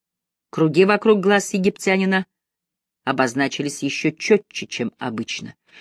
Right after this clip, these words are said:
Путешествие полностью вымотало его, но спускать глаз с деревянных ящиков он не собирался. Фалькон поднялся в ярко-синее небо над горами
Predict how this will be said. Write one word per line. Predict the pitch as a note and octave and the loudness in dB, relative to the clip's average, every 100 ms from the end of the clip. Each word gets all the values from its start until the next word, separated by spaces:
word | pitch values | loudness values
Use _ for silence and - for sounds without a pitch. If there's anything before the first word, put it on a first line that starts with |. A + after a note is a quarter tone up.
| - _ - | -20 _ -6
Путешествие | D#3+ F#3 A#3 G#3+ G#3 | 0 4 4 4 2
полностью | G#3+ A3 G#3 F#3+ - | 6 6 6 4 4
вымотало | F#3 B3 F#3+ - A#2 A#2+ | 8 8 6 2 -2 -2
его, | A#2 A2+ A2 - _ _ _ _ _ - | -2 -4 -6 -10 _ _ _ _ _ -6
но | B2 | -6
спускать | - C#3 - C#3 C3 | -4 -8 0 0 2
глаз | C#3+ G3+ F3 | 4 4 2
с | |
деревянных | B2+ B2+ A#2+ A2+ A2+ A#2+ | 0 0 0 -2 -4 -4
ящиков | A2+ - - A#2+ | -6 -6 -12 -10
он | C3 G#2+ | -8 -8
не | A2 | -8
собирался. | - A2+ A#2+ G#2+ - - - _ _ _ _ _ _ | -6 -4 -4 -6 -10 -12 -14 _ _ _ _ _ _
Фалькон | - A#3+ E3+ D#3+ | -4 -2 -2 0
поднялся | D3+ D3+ C#3+ - C#3 | 0 2 2 0 -4
в | |
ярко-синее | C3 C3+ - - - C3+ C3 | -2 -2 -4 -10 -4 -2 0
небо | C3 B2+ A#2 | 0 0 -2
над | A#2+ A#2 | -4 -2
горами | B2+ D3 A#3+ A#3+ | 0 2 4 2